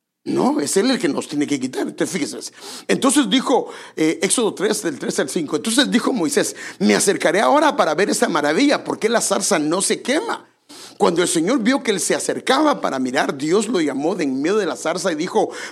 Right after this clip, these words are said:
"Moisés, Moisés", y él respondió, "Heme aquí". Entonces él dijo,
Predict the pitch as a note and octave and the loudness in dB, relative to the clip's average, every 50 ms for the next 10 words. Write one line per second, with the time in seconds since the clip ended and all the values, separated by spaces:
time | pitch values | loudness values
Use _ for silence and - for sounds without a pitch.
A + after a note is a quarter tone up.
0 | - - F#3+ F#3+ F#3 E3 C#3+ C3+ - - - D4 D#4+ D#4 - - A3 G#3+ E3+ - | -4 0 2 4 4 4 2 0 2 4 4 4 4 2 0 0 0 0 0 0
1 | - E3 E3+ E3 - D#3 E3 D#3+ E3+ E3+ D#3+ - - B2+ B2 B2+ D3+ E3 E3 - | 0 0 0 0 0 2 2 2 2 0 -2 -2 -4 -4 0 0 0 0 0 -2
2 | D3 D3 D#3 D3+ C#3 B2 - G3+ A3 - - - - - - - - - - - | -2 0 0 0 -2 -2 -2 -2 -2 -2 -4 -8 -16 -16 -14 -12 -12 -10 -4 -2
3 | F#3+ D#3 G3 F#3+ - F#3 - G#3+ G3 F#3 D#3 F3 D4+ D4 - - F#3+ - - | 0 2 2 2 0 0 2 2 0 2 2 2 2 2 0 0 -2 -2 -4